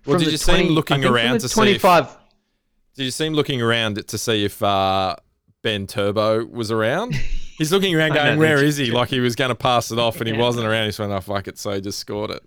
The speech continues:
Speaker 1: Like, yeah.
Speaker 2: And the other thing I noticed then was, like, it was on, like, the twenty-two,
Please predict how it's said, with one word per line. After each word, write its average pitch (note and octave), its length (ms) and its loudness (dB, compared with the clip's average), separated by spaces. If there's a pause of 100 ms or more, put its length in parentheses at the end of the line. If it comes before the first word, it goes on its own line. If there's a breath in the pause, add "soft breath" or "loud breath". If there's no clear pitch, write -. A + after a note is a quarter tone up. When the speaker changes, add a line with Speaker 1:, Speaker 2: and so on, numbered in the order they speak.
Speaker 1:
Like, G2+ 340 -2 (720 loud breath)
yeah. D#2+ 240 -4
Speaker 2:
And G3 160 0
the G3 120 4
other G3+ 180 4
thing G#3+ 180 2
I D#3+ 80 2
noticed D3 340 2
then C3+ 260 0
was, B2+ 200 0
like, C3 240 4
it D3+ 120 0
was D3 160 0
on, E3 160 2
like, F3 220 0
the D3 100 -4
twenty-two, B2 920 0